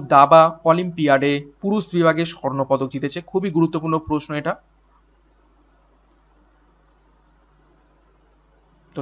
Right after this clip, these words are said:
সঠিক উত্তর হবে, দেখে নাও, অপশন এ উজবেকিস্তান। দেখো, চুয়াল্লিশতম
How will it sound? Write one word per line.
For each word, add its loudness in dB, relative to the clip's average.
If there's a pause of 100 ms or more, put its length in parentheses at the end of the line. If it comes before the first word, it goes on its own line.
সঠিক 0
উত্তর 2
হবে, 2
দেখে -2
নাও, 0 (220)
অপশন -2 (160)
এ 6 (280)
উজবেকিস্তান। -2 (2000)
দেখো, 4 (420)
চুয়াল্লিশতম 2